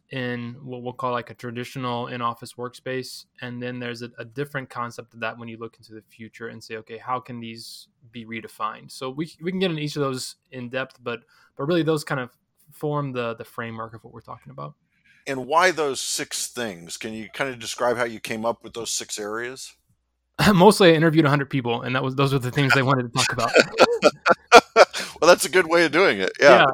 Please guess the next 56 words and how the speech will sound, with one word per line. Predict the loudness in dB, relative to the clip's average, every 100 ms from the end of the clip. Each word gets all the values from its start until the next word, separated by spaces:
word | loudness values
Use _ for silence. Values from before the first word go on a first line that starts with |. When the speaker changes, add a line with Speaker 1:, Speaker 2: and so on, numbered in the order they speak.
| 0
Speaker 1:
Yeah, | 2
uh, | 6
and | 6 6
just, | 2 0 -12 _ 4
I'm, | 4 2 0
I'm | 4
not | 2
a | 0
futurist | -4 -6 -6 -6
myself. | -10 -6 -4 -4
I | -6
wouldn't | -10 -10
say | -8 -6 -6
I'm | -8
not | -12 -12
somebody | -10 -8 -8
who, | -10 -12 -12
who | -14 -10
has | -6 -6 -8 -10
a |
lot | -8 -8
of | -12 _ _ _
talent | -16 -10 -8 -6 -8
in | -12 -12
this | -12 -14
field | -10 -10 -8
or | -10
experience, | -14 -12 -10 -10 -8
but | -6
I, | -4 -6 -8
the | -12
thing | -4 0
I | 2
bring | 2 -2 -4
is | -4
I | -4
can | -6
synthesize | -14 -16 -12 -6 -6
ideas | -4 -6 -8
pretty | -10 -12
well, | -4 -4 -4
and | -8
I |
can | -14 -18
see, | -10
"Oh, | -4 -4
you're | -4 -6
talking | -2 -4 -4 -6
about | -6
the | -6
same | -10 -16
thing | -14
that | -12
they're | -10 -10
talking | -12 -20 _
about." | -18 -16 -16